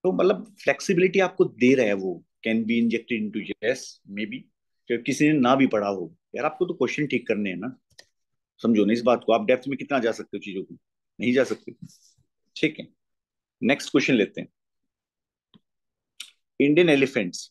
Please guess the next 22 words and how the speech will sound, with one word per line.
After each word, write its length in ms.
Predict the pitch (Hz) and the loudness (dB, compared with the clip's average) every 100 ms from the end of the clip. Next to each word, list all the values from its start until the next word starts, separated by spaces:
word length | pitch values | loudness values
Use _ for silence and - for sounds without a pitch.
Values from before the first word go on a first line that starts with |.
| - | -4
देखो 180 | 110 | 0
इसमें 200 | 131 139 | 2 2
flexibility 560 | 135 - - 131 120 123 | 2 0 2 2 2 2
है 60 | 107 | 0
कि 100 | 98 | -2
नहीं? 100 | 90 _ - - | -8 _ -20 0
ये 60 | 185 | 0
तो 60 | 196 | 2
पता 200 | 180 196 | 0 4
ही 100 | 185 | 4
है 60 | |
कि 100 | 170 170 | 2 0
matriarch 520 | 139 147 156 160 - | -2 0 0 0 -4
family 260 | 123 120 127 | -6 -4 -4
होती 240 | - 135 | -6 -10
है, 60 | 139 | -6
leader 220 | 131 143 | -2 0
of 80 | 139 | 2
elephant 340 | 127 135 123 107 | 0 0 -4 -6
group 220 | - - | -8 -6
is 120 | 185 - _ _ _ | -6 -8 _ _ _
female, 280 | 117 101 | -4 -4